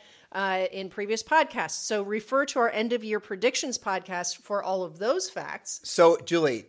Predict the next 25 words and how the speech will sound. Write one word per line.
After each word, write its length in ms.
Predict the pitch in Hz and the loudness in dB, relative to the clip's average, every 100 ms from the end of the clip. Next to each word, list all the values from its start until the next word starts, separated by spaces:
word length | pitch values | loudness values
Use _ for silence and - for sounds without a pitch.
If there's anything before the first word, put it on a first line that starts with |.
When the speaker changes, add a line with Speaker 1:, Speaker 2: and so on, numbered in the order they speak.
| - | 2
Speaker 2:
are 200 | 131 156 | 4 6
they 140 | 175 | 6
still 280 | 185 - 165 | 4 2 2
saying 400 | 165 165 147 139 | 4 2 2 2
that 140 | 131 - | -4 -6
twenty 240 | 143 143 | -4 -4
twenty-three 880 | - 143 127 - 135 131 117 107 - | -2 -2 -2 -4 -2 0 2 0 2
is 240 | 123 120 | 2 2
the 100 | 127 | 2
worst 320 | 127 131 - | 4 4 2
year 260 | 123 123 113 | -2 0 2
in 100 | 113 | 0
history 360 | 139 123 - 113 | -2 -6 -4 -2
Speaker 1:
Yes. 120 | - | 2
Speaker 2:
aside 180 | 127 120 | 4 2
from 140 | 113 | -4
two 140 | 113 117 | -8 -4
thousand 340 | 107 110 113 | -2 -4 -6
nine? 220 | 110 95 | -6 -4
Speaker 1:
Even 300 | 262 269 311 | -4 -2 0
though 360 | 285 269 262 254 208 | 4 6 6 4 -4
at 140 | 214 | -6
the 100 | 208 | -8
very 560 | 214 240 330 330 320 302 | -10 -6 0 0 2 2
end 440 | 285 285 277 | 2 0 -2